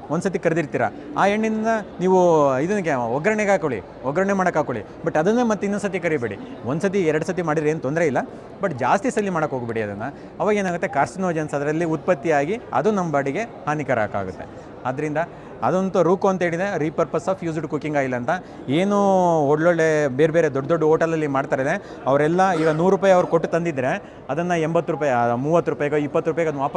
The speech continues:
ಅದನ್ನ ವಾಪಸ್ ತೊಗೊಂಡ್ಬಿಟ್ಟು ಅದನ್ನು ಬಯೋಡೀಸೆಲ್ ಅಥವಾ ಸೋಪ್ ಮ್ಯಾನುಫ್ಯಾಕ್ಚರ್ ಅದಕ್ಕೆಲ್ಲ ಬಳಸ್ತಾರೆ. But ನಮ್ಮಲ್ಲಿ ಮನೇಲಿ ತಂದಿರೋ ಥರನ ಆ ಥರ ಎಲ್ಲ ಮಾಡೋಕ್ಕಾಗೋದಿಲ್ಲ. ಅದನ್ನು ಹೆಂಗೆ ರಿಯೂಸ್ ಮಾಡ್ಬೋದು?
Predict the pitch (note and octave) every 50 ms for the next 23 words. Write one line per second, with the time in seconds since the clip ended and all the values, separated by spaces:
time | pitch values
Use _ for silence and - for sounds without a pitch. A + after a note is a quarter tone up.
0 | E3+ - F3 D3+ D3 C3+ A#2 A2 G#2 G2+ - - - - - - - C3 B2 A#2+
1 | B2 D#3 - G#3 F#3+ - F#3 E3+ E3+ D#3+ D#3 - G3+ B3 B3 - - - - -
2 | C#3 D#3 F3+ F#3+ A3 G#3+ C#3 B2+ C#3+ E3 F#3+ G#3 G3+ D#3+ G3 F#3 D3 C3+ E3+ C3+
3 | G#2 F#2+ - - - - - C3+ - F3 E3+ D#3 - F3+ G3 G3 - F#3 F#3 F3+
4 | E3+ C#3+ E3 C#3+ B2 - D#3 D3 D3 C#3+ C#3 - D3 E3 D#3 C#3 C#3+ C#3 - -
5 | B2+ A2+ G2+ - - - - - - F3 F3+ G3 F#3+ G3+ G#3 A3 A3+ A3 G3+ F#3+
6 | G3 G#3 A3 G#3+ F3+ A3 G#3+ G#3 G3+ G#3 F#3 F#3+ G3+ F#3+ G3+ G3+ G#3 G#3 - -
7 | C#3 D#3+ E3+ F#3+ F3+ F3+ F3+ F3+ F3+ E3 D#3 D3+ B2 C#3 C3 B2 A2+ A2+ G#2+ C#3+
8 | - - F#3 G#3 A3 G#3+ G#3 G#3+ A3+ A3 G#3+ G3+ G3+ G3+ F#3 D#3+ E3 E3+ D#3+ D3+
9 | C#3+ C#3 C3+